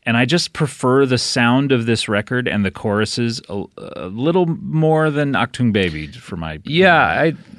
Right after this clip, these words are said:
Speaker 2: I get that. I mean, I just think Achtung Baby is a little more lived in and
Speaker 1: Mm-hmm.
Speaker 2: feels a little more, uh, I, I, I, I can't stand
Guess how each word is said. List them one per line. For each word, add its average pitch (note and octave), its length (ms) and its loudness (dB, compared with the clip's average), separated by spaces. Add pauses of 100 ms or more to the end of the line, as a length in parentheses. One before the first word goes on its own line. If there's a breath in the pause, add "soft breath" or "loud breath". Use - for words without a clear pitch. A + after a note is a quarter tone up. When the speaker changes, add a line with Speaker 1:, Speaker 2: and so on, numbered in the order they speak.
Speaker 2:
I D#3+ 100 0
get C#3+ 200 2
that. A2 260 4
I - 20 4
mean, D3+ 160 4
I C#3+ 160 2
just F3+ 220 2
think D#3 160 2
Achtung C3+ 360 2
Baby A#2 280 4
is G2 100 -2
a G#2 60 0
little G2+ 240 0
more G#2 220 4
lived G#2+ 460 0
in B2+ 400 2 (200 soft breath)
and G#2 180 -2
Speaker 1:
Mm-hmm. G2 140 -6
Speaker 2:
feels A2 280 2
a G#2 80 0
little G2+ 360 0
more, F#2+ 480 -2 (1120)
uh, F2+ 360 -8
I, F#2+ 120 -8 (320)
I, F#2+ 100 -10 (160)
I, F#2+ 140 -12 (360)
I - 100 -18
can't F#2 440 -4
stand F#2 720 -4